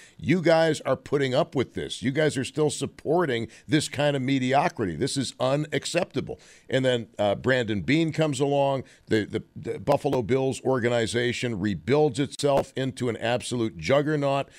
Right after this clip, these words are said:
And not only is the team entertaining, but this team is also extremely likable.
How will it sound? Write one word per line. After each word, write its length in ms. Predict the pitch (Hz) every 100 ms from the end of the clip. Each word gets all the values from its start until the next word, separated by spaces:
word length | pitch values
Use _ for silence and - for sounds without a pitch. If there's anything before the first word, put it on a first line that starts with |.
| - - _
And 140 | 120 117
not 240 | 160 -
only 560 | 147 170 160 113 101 98 -
is 200 | 113 87
the 80 | 95
team 380 | - 127 113 117
entertaining, 720 | 120 104 - 151 156 120 95 82 _ - -
but 340 | 135 127 - -
this 260 | 202 -
team 460 | - 180 156 127 120 -
is 160 | 123
also 600 | - 139 143 - 123 107 -
extremely 1300 | 127 - - - 143 139 170 185 160 113 104 101 - _ -
likable. 640 | 117 117 107 85 53